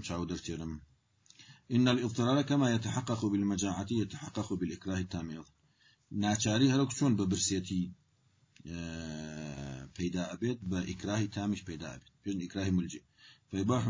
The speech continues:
تناول المحرمات. لەو کاتە خواردنی شتە حرام کراوەکان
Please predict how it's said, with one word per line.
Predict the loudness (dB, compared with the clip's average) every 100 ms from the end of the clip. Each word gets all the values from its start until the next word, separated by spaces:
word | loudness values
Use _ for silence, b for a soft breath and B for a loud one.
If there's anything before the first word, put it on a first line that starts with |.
| 0
تناول | 2 4 4 4
المحرمات. | 4 2 0 -4 -4 -4 -6 -6
لەو | -4
کاتە | -2 0 -2 -4 b b b -4
خواردنی | 0 0 0 0
شتە | 0 -4
حرام | -2 -2 0
کراوەکان | -2 0